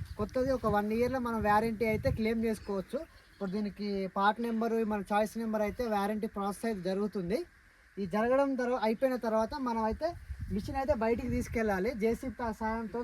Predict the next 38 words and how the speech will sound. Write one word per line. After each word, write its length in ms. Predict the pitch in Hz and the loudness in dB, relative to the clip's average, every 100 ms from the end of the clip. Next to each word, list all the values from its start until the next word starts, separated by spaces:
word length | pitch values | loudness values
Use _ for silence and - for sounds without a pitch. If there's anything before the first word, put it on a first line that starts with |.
| 226 | -4
తీసుకొని 320 | 226 - 233 202 | -6 -6 -2 0
బయటికి 240 | 202 - 208 | 0 0 -2
వెళ్ళాలి. 320 | 185 175 285 - - - - | 0 0 -2 -4 -10 -10 -8
ఇప్పుడు 180 | 190 226 220 | -2 0 0
మనం 180 | 220 214 208 196 185 175 | 0 -2 -2 -4 -4 -2
దాదాపు 320 | 196 240 254 240 | 0 0 -2 -4
వచ్చేసి 340 | 226 247 240 285 233 | -6 -4 4 6 6
ఒక 120 | 220 220 | 4 2
ఫైవ్ 120 | 220 | 4
హండ్రెడ్ 220 | 226 214 220 | 2 4 4
మీటర్స్ 280 | 240 240 220 | 2 0 -4
అయితే 140 | 285 285 | -2 -2
మిషన్ 260 | 233 247 247 | -2 -2 -4
అయితే 140 | 233 262 214 | -4 -2 -2
గుంజుకొని 400 | 214 233 240 220 | 0 -2 0 6
పోవాలి. 340 | 202 185 170 311 - - - | 6 6 2 -2 -4 -18 -16
ఇప్పుడు 200 | 180 208 185 208 | -2 -2 0 2
ట్రాక్ 280 | 220 262 269 | 2 2 0
అనేది 220 | 269 294 254 | 0 0 -2
అయితే 120 | 302 | -2
ఇప్పుడు 160 | 262 220 202 | -2 -2 0
లే-, 120 | 214 170 | 0 0
దీనికి 220 | 233 190 202 | -2 2 4
లేదు. 240 | 247 233 - - - - 185 | 4 4 0 -6 -12 -8 0
Only 200 | 240 277 277 | 0 2 0
మనం 140 | 247 214 | 0 2
జేసీబీ 380 | 226 240 269 254 240 | 2 2 0 0 0
తోటి 200 | 233 285 269 | -2 -2 0
మనం 120 | 233 | 0
ఒకటే 220 | 220 247 262 240 | 0 -2 0 0
గాడంలో 340 | 233 233 220 | 0 0 0
అయితే 120 | 214 277 220 | 0 0 0
బండిని 240 | 226 233 | 0 0
అయితే 140 | 233 269 214 | 0 0 0
బయటికి 220 | 214 226 | 0 0
అయితే 120 | 226 233 | 0 0
గుంజుకొని 400 | 214 190 226 247 208 | 0 2 2 2 2
పోవాలి. 360 | 185 165 151 | 0 0 -6